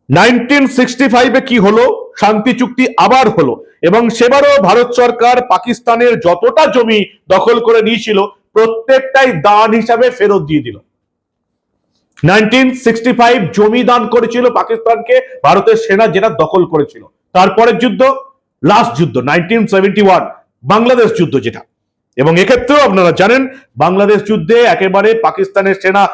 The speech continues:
কচুকাটা হয়েছিল। উনিশশো পঁয়ষট্টি সালে বাংলাদেশ নতুন স্বাধীন দেশ হয়েছিল পূর্ব পাকিস্তান থেকে, পাকিস্তানকে ভেঙে টুকরো করে দিয়েছিল ভারতীয় আর্মি। বাংলাদেশের জন্ম হয়েছিল এবং উনিশশো পঁয়ষট্টি সালে যুদ্ধে ভারতকে, ভারত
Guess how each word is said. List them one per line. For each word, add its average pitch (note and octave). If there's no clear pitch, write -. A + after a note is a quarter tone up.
কচুকাটা B3
হয়েছিল। C4
উনিশশো A3
পঁয়ষট্টি A#3+
সালে A#3+
বাংলাদেশ G#3+
নতুন G#3+
স্বাধীন E3+
দেশ G#4+
হয়েছিল A#3+
পূর্ব G#3
পাকিস্তান A3
থেকে, A3
পাকিস্তানকে A3
ভেঙে G3+
টুকরো A3
করে A#3
দিয়েছিল A#3+
ভারতীয় G3+
আর্মি। G#3
বাংলাদেশের G#3+
জন্ম A3+
হয়েছিল B3+
এবং G#3
উনিশশো G#3
পঁয়ষট্টি A#3
সালে B3
যুদ্ধে G3+
ভারতকে, A3+
ভারত A#3